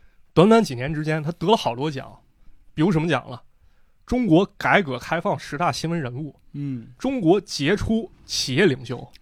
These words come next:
Speaker 2: 杰出企业领袖，
Speaker 1: 啊。
Speaker 2: 大家听这词儿啊。
Speaker 1: 十大新闻人物，
Speaker 2: 嗯。
Speaker 1: 这风云人物啊，这家伙。但是啊，这些头衔听着非常官方啊，其实民间评选。
Speaker 2: 对。
Speaker 1: 啊，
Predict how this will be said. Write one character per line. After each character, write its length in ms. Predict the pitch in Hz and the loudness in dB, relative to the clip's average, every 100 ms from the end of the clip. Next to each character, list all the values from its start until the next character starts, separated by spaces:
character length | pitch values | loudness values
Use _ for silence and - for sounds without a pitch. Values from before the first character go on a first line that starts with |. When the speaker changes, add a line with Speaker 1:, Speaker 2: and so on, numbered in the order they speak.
| _ | _
Speaker 2:
杰 180 | - 151 | -2 0
出 200 | 180 180 | 0 -4
企 240 | - - | -4 -6
业 100 | 113 | -6
领 180 | 117 98 | -6 -10
袖， 140 | - 101 | -12 -10
Speaker 1:
啊。 120 | 120 | -6
Speaker 2:
大 60 | |
家 140 | 107 113 | -4 -4
听 200 | 135 127 | -6 -8
这 60 | |
词 140 | 110 87 | -10 -12
儿 160 | 92 | -12
啊。 60 | 90 | -10
Speaker 1:
十 260 | - - 165 | -8 -2 2
大 160 | 180 | 2
新 240 | - - 170 | 2 0 2
闻 100 | 170 | 2
人 160 | 120 | 0
物， 240 | 135 143 139 113 | -2 -4 -6 -10
Speaker 2:
嗯。 120 | 110 | -6
Speaker 1:
这 80 | 104 | -6
风 240 | - 214 | 0 2
云 160 | 202 208 | 4 4
人 180 | 175 | 4
物 180 | 233 208 | 2 -2
啊， 80 | 127 | -4
这 120 | 117 | -8
家 160 | 110 110 | -16 -18
伙。 160 | - - _ - _ _ | -20 -20 _ -20 _ _
但 160 | 226 208 | 2 4
是 120 | 196 | 4
啊， 200 | - - - _ - | 0 -10 -20 _ -6
这 120 | 214 | -2
些 140 | 202 | 0
头 240 | 208 - 208 | 0 -2 0
衔 160 | 160 | 0
听 240 | 175 - 185 | -4 -2 -2
着 80 | 143 | 0
非 160 | 165 | -2
常 160 | 123 127 | -2 -4
官 240 | 156 156 | -4 -4
方 100 | 131 | -6
啊， 220 | 135 127 - _ _ _ | -12 -18 -20 _ _ _
其 220 | - 160 | -2 2
实 80 | 196 | 4
民 260 | 143 156 | 4 2
间 160 | 208 208 | 4 2
评 180 | 123 147 | 0 -10
选。 120 | - - 120 - | -16 -12 -10 -2
Speaker 2:
对。 100 | 135 - - - | -2 -2 -10 -18
Speaker 1:
啊， 320 | - 110 - | -14 -14 -14